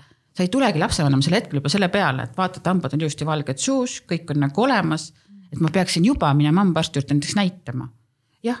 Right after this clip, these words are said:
viimase lapse puhul ma tõesti juba tean seda, et tal tulid hambad suhu, me hakkasime pesema sellega, me hakkasime mängus, et kõik toimima selles suhtes.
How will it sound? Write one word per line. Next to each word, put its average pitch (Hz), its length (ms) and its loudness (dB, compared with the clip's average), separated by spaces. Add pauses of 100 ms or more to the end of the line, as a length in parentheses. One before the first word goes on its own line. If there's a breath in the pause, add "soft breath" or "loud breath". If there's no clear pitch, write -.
(140)
viimase 220 400 4
lapse 170 180 0
puhul 165 200 -2
ma 180 100 2
tõesti 202 320 0
juba - 140 -4
tean 196 400 2
seda, 254 320 -2 (580 soft breath)
et 170 100 -4
tal 170 120 2
tulid 170 160 2
hambad 170 280 2
suhu, 233 360 0 (120)
me 185 80 -2
hakkasime 151 300 -2
pesema 208 540 2
sellega, 208 320 -2
me 180 100 0
hakkasime - 400 -4
mängus, 202 340 2
et 117 120 -6
kõik 160 160 -2
toimima 135 440 2
selles 123 320 -10
suhtes. - 440 -14